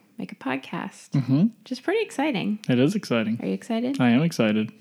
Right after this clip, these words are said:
Speaker 1: I'm excited.
Speaker 2: Me too.
Speaker 1: Okay. So we're super excited.
Speaker 2: Mm-hmm.
Speaker 1: And we were brainstorming ideas about what type of podcast. And it was pretty soon that we landed on that we should just have a podcast,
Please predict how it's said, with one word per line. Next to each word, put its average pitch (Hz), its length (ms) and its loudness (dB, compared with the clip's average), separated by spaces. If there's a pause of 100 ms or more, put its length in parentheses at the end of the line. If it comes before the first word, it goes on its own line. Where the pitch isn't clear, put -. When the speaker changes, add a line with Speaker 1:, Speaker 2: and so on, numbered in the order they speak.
(120)
Speaker 1:
I'm 185 260 -2
excited. - 720 -10
Speaker 2:
Me 131 100 2
too. 113 220 0 (440)
Speaker 1:
Okay. 214 240 0 (680)
So 214 600 2 (760)
we're 202 60 -4
super 202 260 0
excited. 233 560 0
Speaker 2:
Mm-hmm. 131 320 4 (1040)
Speaker 1:
And 190 180 2
we 185 120 2
were 185 100 2
brainstorming 190 640 0
ideas 185 840 -2 (360)
about 180 260 0
what 180 180 0
type 196 200 -4
of 190 100 -6
podcast. 180 760 -2
And 170 360 -2 (720)
it - 40 2
was 302 120 2
pretty 370 340 2
soon 233 300 2
that 196 120 2
we 185 140 2
landed 185 340 2
on 185 220 2
that 175 140 -2
we 196 80 0
should 208 180 -6
just 190 200 -6
have 185 120 -4
a 185 80 -2
podcast, - 840 -6